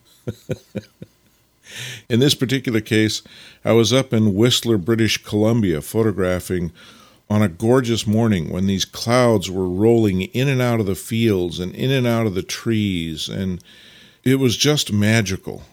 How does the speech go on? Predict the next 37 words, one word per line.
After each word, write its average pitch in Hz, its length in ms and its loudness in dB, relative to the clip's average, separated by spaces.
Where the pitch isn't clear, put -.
You 110 180 -2
can 98 180 -2
see 147 500 2
the 95 160 0
movement 95 760 4
in 120 260 0
the 107 100 2
fog. 95 600 0
This 101 200 -4
isn't 135 300 -2
a 98 80 -6
kind 117 280 0
of 90 100 0
static 104 680 0
fog. 78 440 -6
This 107 220 -6
was 107 160 -2
a 107 60 0
rolling, 101 640 4
moving 95 460 2
fog. 64 540 -10
And 110 120 2
that 113 160 2
little 151 240 4
bit 139 180 2
of 98 180 2
movement 107 680 2
and 101 120 0
that 107 180 0
little 151 360 4
ability 123 580 2
to 104 100 -2
see 127 460 0
through 127 600 4
the 85 160 -4
thin 107 340 0
fog 92 540 -4